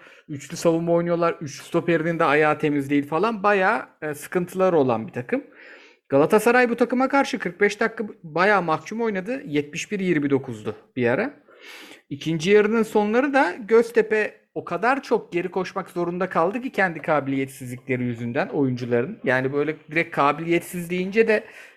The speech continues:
yanlış anlaşılmasın. Bu seviyeye, o oyuna göre. Çünkü oynadıkları oyun hakikaten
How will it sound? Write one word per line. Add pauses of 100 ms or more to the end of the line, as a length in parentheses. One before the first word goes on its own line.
yanlış
anlaşılmasın. (120)
Bu
seviyeye,
o
oyuna
göre.
Çünkü
oynadıkları
oyun
hakikaten